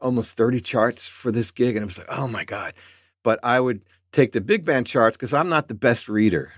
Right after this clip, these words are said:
I'm a decent reader, and I would play everything at sixty percent and then start reading these charts down and then make it sixty-five, seventy, seventy-five, and I worked it up. So I use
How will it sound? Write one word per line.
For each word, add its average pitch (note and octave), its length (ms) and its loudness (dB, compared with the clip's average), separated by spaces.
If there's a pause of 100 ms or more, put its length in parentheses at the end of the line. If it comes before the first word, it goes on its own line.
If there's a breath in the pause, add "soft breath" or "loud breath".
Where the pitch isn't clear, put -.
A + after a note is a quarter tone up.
I'm C3+ 220 2
a C3+ 60 2
decent B2+ 400 0
reader, F#2+ 360 2 (400 soft breath)
and G#2+ 140 2
I A2 80 4
would G2+ 160 0
play A2 240 2
everything A2 360 0
at F#2 80 2
sixty - 340 -8
percent C#3 500 -2 (440)
and F#2+ 140 2
then G2+ 140 2
start G2 260 0
reading F#2+ 240 0
these E2+ 180 -2
charts G#2+ 400 0
down E2 340 -12 (520)
and E2 540 -2
then F2+ 220 -2
make E2+ 180 -2
it E2+ 60 -12
sixty-five, G#2+ 760 -4
seventy, G2+ 440 -2
seventy-five, F#2 760 0
and F2 100 -4
I E2+ 80 0
worked D#2+ 320 -2
it F2+ 100 0
up. D#2 220 0
So G2 180 -8
I A#2 140 0
use A#2+ 480 0